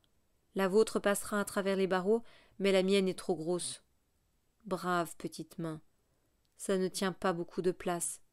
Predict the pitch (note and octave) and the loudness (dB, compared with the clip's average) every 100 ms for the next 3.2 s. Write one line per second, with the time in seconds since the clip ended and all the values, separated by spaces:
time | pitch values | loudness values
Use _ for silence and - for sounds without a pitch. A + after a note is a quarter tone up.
0 | _ _ _ - G3+ G3 F#3 E3+ F3+ E3 | _ _ _ 2 6 6 4 2 -2 -2
1 | F3 G3 F3 E3+ D#3+ - E3 F3 G3 F3+ | 0 0 0 -6 -10 -16 -8 0 2 2
2 | E3 E3 E3 D#3 - E3+ D3+ D#3+ D#3 D3+ | 0 2 2 0 -4 -4 -4 -4 -4 -6
3 | - | -10